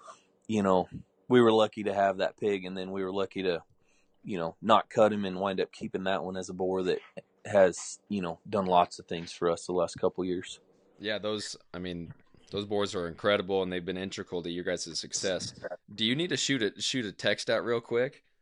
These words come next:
Speaker 2: I know somebody, it sounds like somebody's blowing up your phone.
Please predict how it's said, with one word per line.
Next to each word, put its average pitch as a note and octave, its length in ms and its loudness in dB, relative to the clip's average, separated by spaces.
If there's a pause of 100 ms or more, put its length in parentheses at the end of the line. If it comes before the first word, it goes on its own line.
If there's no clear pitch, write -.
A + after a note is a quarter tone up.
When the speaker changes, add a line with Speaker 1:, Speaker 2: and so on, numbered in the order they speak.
(240)
Speaker 2:
I G2 80 -4
know A#2 120 0
somebody, A#2 380 0
it F#2+ 220 -8
sounds A#2+ 220 -2
like G2+ 120 0
somebody's G#2 280 -4
blowing G2 280 0
up F#2+ 140 -6
your F2 80 -8
phone. E2+ 380 -8